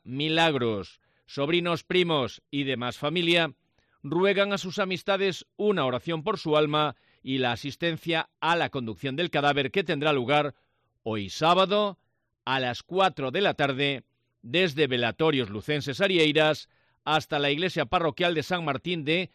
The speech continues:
Monte de Meda o Picato, Lugo, donde a las cuatro y media se celebrará el funeral por su eterno descanso y seguidamente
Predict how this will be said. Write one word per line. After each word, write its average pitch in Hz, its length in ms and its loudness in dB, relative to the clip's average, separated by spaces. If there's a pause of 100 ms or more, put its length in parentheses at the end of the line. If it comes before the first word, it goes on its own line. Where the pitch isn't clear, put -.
(180)
Monte 127 460 -2
de 170 100 2
Meda 147 460 0 (180)
o 104 160 -8
Picato, 123 640 0
Lugo, 135 480 2 (560)
donde 147 440 0
a 139 60 2
las 131 260 0
cuatro 196 420 0
y 143 40 -2
media 147 380 0
se 190 180 -2
celebrará 131 760 2 (360)
el 208 300 2
funeral 175 580 2
por 131 200 -4
su - 140 -6
eterno 160 440 -2
descanso 175 540 -2
y 95 80 -8
seguidamente 139 800 0